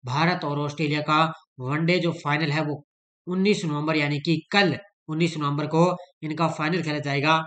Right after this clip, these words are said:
तब अपने देखेंगे कि भारत और ऑस्ट्रेलिया के बीच में आईसीसी वर्ल्ड कप का खिताब कौन है जीता है। तो अपने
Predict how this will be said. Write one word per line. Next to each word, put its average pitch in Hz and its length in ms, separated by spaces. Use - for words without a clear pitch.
तब 196 120
अपने 151 220
देखेंगे 143 400
कि 147 120
भारत 143 360
और 151 120
ऑस्ट्रेलिया 147 320
के 156 100
बीच 139 180
में 151 180
आईसीसी 170 440
वर्ल्ड 139 240
कप 139 300
का 139 80
खिताब 131 420
कौन 131 180
है 220 260
जीता 139 280
है। 127 180
तो 131 100
अपने 151 280